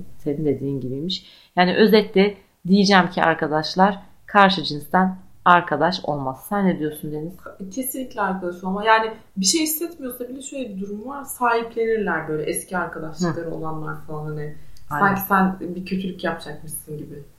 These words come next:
Speaker 1: Aynen.
Speaker 2: Şu an aklıma o geldi. Öyle olmaz yani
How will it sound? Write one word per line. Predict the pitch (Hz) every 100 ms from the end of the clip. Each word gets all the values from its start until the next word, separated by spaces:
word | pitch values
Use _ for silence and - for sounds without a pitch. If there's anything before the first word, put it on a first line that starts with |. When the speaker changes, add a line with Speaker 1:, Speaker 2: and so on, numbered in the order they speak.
| -
Speaker 1:
Aynen. | 143 123 120 - - -
Speaker 2:
Şu | 190
an | 170 156
aklıma | 156 160 151
o | 151
geldi. | 147 151 - - - - -
Öyle | 233 214
olmaz | 226 240 226 202 185
yani | 165 160